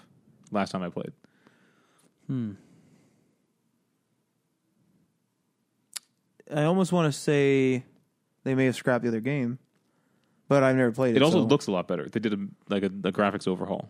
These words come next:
Speaker 1: It looks a lot nicer.
Speaker 3: Well,
Speaker 1: Yeah.
Speaker 3: props to them anyway. Damn.
Speaker 1: Yeah, for sure.
Speaker 3: Sticking with it.
Speaker 1: Yeah.
Speaker 3: Didn't just, like, shut down or cower away.
Speaker 1: Mm-hmm.
Speaker 3: And then they still released the Xbox version.
Speaker 1: Yeah.
Speaker 3: With, with this, I think.
Speaker 1: Yeah.
Speaker 3: So that's pretty good. That's pretty good of them.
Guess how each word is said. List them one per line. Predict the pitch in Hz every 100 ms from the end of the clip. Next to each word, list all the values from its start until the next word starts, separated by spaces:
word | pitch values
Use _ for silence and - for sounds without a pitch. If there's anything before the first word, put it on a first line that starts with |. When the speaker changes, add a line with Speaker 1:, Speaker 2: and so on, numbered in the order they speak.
| -
Speaker 1:
It | 104
looks | 98 -
a |
lot | 98 95 90 87
nicer. | 98 90 - 113 - _ _ _ _ _ _ _ _ _ _ _ _ _ _ _ _ _ -
Speaker 3:
Well, | 175
Speaker 1:
Yeah. | -
Speaker 3:
props | 160 180 -
to |
them | 156 175
anyway. | 160 151 127
Damn. | 127 139
Speaker 1:
Yeah, | 151
for | 123 -
sure. | 135 110
Speaker 3:
Sticking | - 156 147
with | 151
it. | 131 - _ -
Speaker 1:
Yeah. | 104 - -
Speaker 3:
Didn't | 151
just, | 151 143
like, | 135
shut | - 151 135
down | 139 135 131 127
or | 123 120 - _ _ _
cower | - 143 135 135
away. | 127 139 131 135
Speaker 1:
Mm-hmm. | 104 101 92 -
Speaker 3:
And | 147
then | 147
they |
still | 135 190
released | 180 143 123
the | 143
Xbox | 160 127 117
version. | 120 117 139 151 _ _ _ _
Speaker 1:
Yeah. | 127 120 - _ _ -
Speaker 3:
With, | 147 151
with | 147 175 127
this, | 120 113
I | 113
think. | 117 117 - _ _ -
Speaker 1:
Yeah. | 101 - _ _ _ _ _ _
Speaker 3:
So | - 110 110
that's | 131
pretty | 131 147
good. | 147 143 120 -
That's | -
pretty | 151 139
good | 135
of | 120
them. | 120